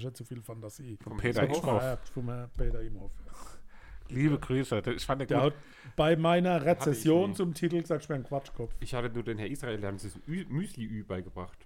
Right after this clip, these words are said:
Speaker 1: Mm.
Speaker 2: Also ohne Witz, aber die, die Referenz zu Peter Imhoff ist ultra wichtig bei meiner Songauswahl heute.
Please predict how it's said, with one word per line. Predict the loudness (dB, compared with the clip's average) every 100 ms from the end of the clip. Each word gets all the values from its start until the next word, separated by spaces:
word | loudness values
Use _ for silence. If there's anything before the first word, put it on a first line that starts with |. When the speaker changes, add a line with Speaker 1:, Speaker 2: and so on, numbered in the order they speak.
| -14
Speaker 1:
Mm. | -8 -6 -6 -6 -4 -4 -4 -4 -4 -4 -4 0 2
Speaker 2:
Also | 2 4
ohne | 6 4 4
Witz, | 0 -2 -2
aber | 4 4
die, | 4 -2
die | 0
Referenz | 0 0 0 0 -2
zu |
Peter | -2 0 0
Imhoff | 0 0 -2 -2 -8
ist | -8 -4
ultra | 2 2 2 0 0
wichtig | -4 -2 -2
bei | 2
meiner | 4 2 2
Songauswahl | 0 0 0 -4 0 0 0
heute. | -2 -2